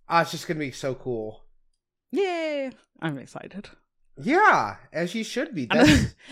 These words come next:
Speaker 2: and it's also, like, so hard to, like, I, I know I just keep saying the same thing, but, like, I also can't say anything else.
Speaker 1: Yeah,
Speaker 2: Like,
Speaker 1: yeah,
Speaker 2: you know, I
Speaker 1: exactly.
Speaker 2: can't give anybody, like, any info, but other than, like, I know what they are, and, like, I'm excited, and, like,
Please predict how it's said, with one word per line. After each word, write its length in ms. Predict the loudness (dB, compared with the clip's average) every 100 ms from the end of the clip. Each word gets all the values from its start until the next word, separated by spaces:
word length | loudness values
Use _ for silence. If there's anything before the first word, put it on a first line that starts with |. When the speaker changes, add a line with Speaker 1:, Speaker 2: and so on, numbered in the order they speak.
| 4
Speaker 2:
and 120 | 8
it's 140 | 10 12
also, 300 | 12 10 10
like, 200 | 10 10
so 240 | 8 10
hard 260 | 12 12 10
to, 100 | 4
like, 420 | 4 4 2 -10 _
I, 140 | 6 6 6 -20 -2 8
I 100 | 10
know 120 | 10
I 100 | 8
just 160 | 6 6
keep 160 | 4
saying 340 | 8 8 8 6
the 80 | 4
same 240 | 6 4
thing, 200 | 4 2
but, 100 | 2
like, 180 | 2 2 8
I 120 | 10
also 260 | 12 10
can't 280 | 8 4 4
say 340 | 8 8 8 4
anything 440 | 2 0 0 0
else. 260 | 8 10 12
Speaker 1:
Yeah, 240 | 12 10 8
Speaker 2:
Like, 180 | 8 8
Speaker 1:
yeah, 180 | 8
Speaker 2:
you 160 | 8 10
know, 100 | 12
I 80 | 12
Speaker 1:
exactly. 200 | 10 6
Speaker 2:
can't 140 | 4
give 160 | 4 4
anybody, 340 | 4 2 2 4
like, 200 | 4 2
any 180 | -4 -6
info, 360 | -4 -2 -2
but 240 | 0 0 2
other 200 | 2 2
than, 180 | 2
like, 260 | 4 4 4
I 100 | 4 6
know 140 | 6
what 120 | 6
they 120 | 8
are, 200 | 8 8
and, 100 | 6 2
like, 160 | 2
I'm 140 | 2 2
excited, 480 | 4 6 6 4
and, 120 | 2 -4
like, 260 | -6 -8